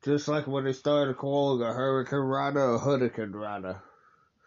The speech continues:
Which is a Hurricane Rana with, with a Spanish accent. Just like a suplex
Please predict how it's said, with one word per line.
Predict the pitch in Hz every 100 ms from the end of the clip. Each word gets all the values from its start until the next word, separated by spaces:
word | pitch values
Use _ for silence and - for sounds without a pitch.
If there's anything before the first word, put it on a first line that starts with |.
| - - _ _ _ _ _ _ -
Which | 123 139 151 151
is | 147 139
a |
Hurricane | 127 139 131 123 117
Rana | 120 123 117 107 104
with, | 92 113 107 87 113 113
with | 110
a | 107
Spanish | - 120 120 107 -
accent. | 110 110 - 92 92 - _ _ - -
Just | 139 135
like | 143 131
a |
suplex | 123 147 147 127 113 113 110 -